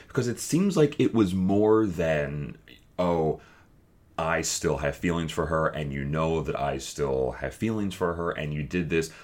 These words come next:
Like, I don't get why this wasn't a laughing matter for Shohei. Like, that, that's what I'm having a hard time understanding, because, and again, this goes back to what I was saying with him wanting, like, the ideal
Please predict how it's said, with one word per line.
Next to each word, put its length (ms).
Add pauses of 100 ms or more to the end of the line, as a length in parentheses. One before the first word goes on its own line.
Like, 300 (180)
I 140
don't 220
get 180
why 400
this 500
wasn't 480
a 180
laughing 600
matter 460 (480)
for 160
Shohei. 720 (260)
Like, 260 (220)
that, 320
that's 180
what 240
I'm 120
having 200
a 60
hard 240
time 180
understanding, 600
because, 360 (280)
and 180
again, 220
this 140
goes 180
back 240
to 80
what 60
I 40
was 140
saying 220
with 160
him 280
wanting, 260
like, 200
the 140
ideal 840